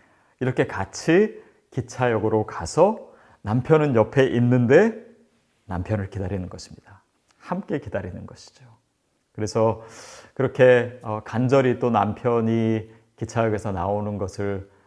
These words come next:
둘이 함께 기다리는 모습으로 이 영화는, 어, 마무리가 됩니다. 아, 어떻게 보면 좀 가슴 아프고 또 애틋한 부부의 사랑을,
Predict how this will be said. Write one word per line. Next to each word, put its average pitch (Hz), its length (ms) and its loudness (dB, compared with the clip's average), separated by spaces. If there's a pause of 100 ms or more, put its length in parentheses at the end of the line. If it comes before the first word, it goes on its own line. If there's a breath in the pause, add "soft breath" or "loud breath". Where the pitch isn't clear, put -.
(160 soft breath)
둘이 147 220 0
함께 127 500 0
기다리는 95 680 -6 (460 soft breath)
모습으로 120 800 -6
이 95 200 -8
영화는, 85 640 -10 (160)
어, 104 140 -18 (220)
마무리가 90 560 -8
됩니다. - 360 -20 (2000 soft breath)
아, 120 260 0
어떻게 123 260 2
보면 147 260 4
좀 147 160 -2
가슴 123 320 0
아프고 117 920 4
또 107 580 0
애틋한 110 640 -2
부부의 110 360 0
사랑을, 113 680 -2